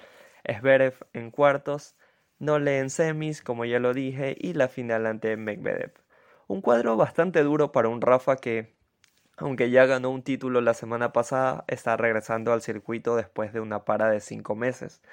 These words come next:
Desde la primera semana tiene rivales que quizás no le ganen, pero pueden ponerlo en aprietos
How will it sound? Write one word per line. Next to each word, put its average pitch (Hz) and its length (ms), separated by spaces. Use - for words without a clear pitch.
Desde 123 260
la 123 140
primera 131 380
semana 123 420
tiene 117 260
rivales 113 460
que 107 360
quizás 123 300
no 156 120
le 127 140
ganen, 123 360
pero 107 300
pueden 120 260
ponerlo 113 320
en 117 80
aprietos 127 640